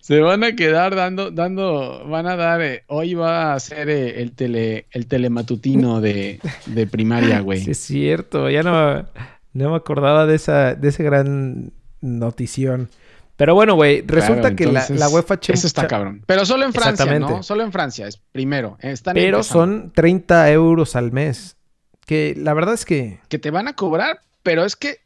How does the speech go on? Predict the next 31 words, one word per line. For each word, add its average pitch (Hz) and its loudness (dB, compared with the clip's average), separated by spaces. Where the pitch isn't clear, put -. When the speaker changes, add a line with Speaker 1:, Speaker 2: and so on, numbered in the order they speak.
Speaker 1:
están... 156 -10
Pero 165 -2
espérate, 147 -4
están 190 -6
llevando 220 -2
la 123 -6
Champions 208 -6
y 156 -2
llevan 202 -4
también 165 -4
la 202 -4
Speaker 2:
Correcto, 143 0
Speaker 1:
liga. 120 -6
Speaker 2:
profesor. 123 -2
Y 156 2
además 156 0
Speaker 1:
O - -20
sea, 196 -4
¿con 185 -2
treinta 208 -2
euros 220 0
al 180 -4
mes 165 -4
puedo 190 0
ver 131 4
Speaker 2:
todo. 120 0
Speaker 1:
todo? 240 -2
Speaker 2:
Series, 220 2
películas 147 2
de 123 -2
Netflix, 170 -6